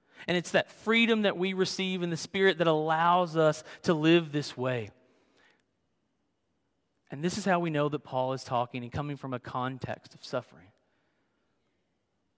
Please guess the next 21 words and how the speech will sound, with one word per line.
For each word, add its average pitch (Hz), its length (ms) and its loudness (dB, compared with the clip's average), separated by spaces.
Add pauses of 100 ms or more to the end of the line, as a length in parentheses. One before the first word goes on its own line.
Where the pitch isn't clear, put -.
(120)
Paul 131 60 -10
says, 139 180 -2
"I 139 100 6
consider 180 420 0
that 160 120 0
our 143 80 4
present 185 460 -4
sufferings 151 640 -2
are 139 100 -6
not 139 220 -2
worth 135 260 -8
comparing 147 640 -6 (340)
with - 160 -4
the 151 60 -6
glory 131 720 -2 (260)
that 127 140 0
will 131 100 -4
be 135 360 -2
revealed 123 760 -8
in 110 160 -12
us." - 500 -18